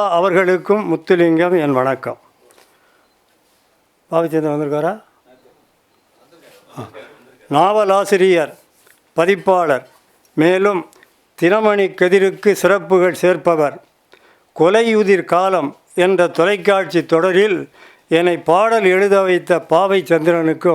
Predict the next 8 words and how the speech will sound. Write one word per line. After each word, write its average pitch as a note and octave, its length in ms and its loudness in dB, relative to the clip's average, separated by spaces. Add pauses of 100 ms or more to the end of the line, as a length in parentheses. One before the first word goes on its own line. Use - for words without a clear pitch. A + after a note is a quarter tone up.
வணக்கம். C3+ 420 -6 (560)
அவர்கள் E3 340 0
பொறுப்பேற்று G3 460 0
நடத்துகின்ற F3+ 480 2 (140)
தினமணியில F#3+ 520 2 (120)
கொண்டாட்டம் F#3 580 0
என்ற E3+ 200 0
இதழில் F3 320 2